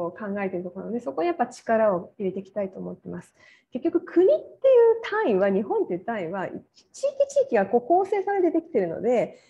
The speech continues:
あの、国が良くなるためには、一つこのち-、いろんな地域が良くならないと、結局日本全体が良くならないんですね。なので、地域地域でこう、あの、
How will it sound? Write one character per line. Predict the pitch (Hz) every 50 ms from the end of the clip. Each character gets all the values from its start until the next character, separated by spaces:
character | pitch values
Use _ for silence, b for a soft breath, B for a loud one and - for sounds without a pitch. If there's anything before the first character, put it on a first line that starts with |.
| B B B
あ | - - 190 180
の、 | 180 190
国 | 190 - - 381 427
が | 494
良 | 480 508 494 508 494 508
く | - 226
な | 202 180
る | 165 170
た | - 190 180
め | 180 185
に | 180 190 -
は、 | - 240 254 233 185 185 - _ _ _
一 | - 453 453
つ | 453 _ _
こ | - - 539 - 381
の | - -
ち-、 | - - - - 294
い | -
ろ | - -
ん | 339
な | - -
地 | - - 415 392
域 | 370 349
が | 277
良 | 285 330 330
く | 320
な | 294 262 254
ら |
な | 269 285 254
い | 202 190
と、 | - 226 214
結 | 220 - 262 269
局 | 359 - 381
日 | 339 339 339
本 | 480 427 247
全 | - 220 226
体 | 220 233
が | 220 240
良 | 339
く | - 240 190
な | 175 180
ら | 247 311 415
な | 440 -
い | 156
ん | - - - _ _ _ _ _
で | - -
す | _ -
ね。 | 311 330 _ _ _ -
な | -
の | - -
で、 | 285 294 269
地 | 269 - - -
域 | 494 508 494 - 508 523
地 | - 523 494 480
域 | - -
で | 214 202
こ | - 202 190
う、 | - - - _ _ _ _ _ _
あ | - 160 160
の、 | 143 - 131 - - -